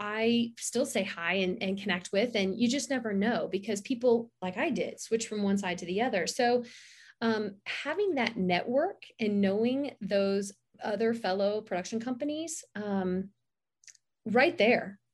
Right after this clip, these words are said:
bringing to the table. Like, we're a company who prides ourselves on having partners throughout the country to save costs.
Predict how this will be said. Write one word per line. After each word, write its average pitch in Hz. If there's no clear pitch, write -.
bringing 233
to 233
the 190
table. 180
Like, 190
we're 294
a -
company 220
who 180
prides 202
ourselves 170
on 190
having 175
partners 170
throughout 170
the 180
country 180
to 214
save 185
costs. -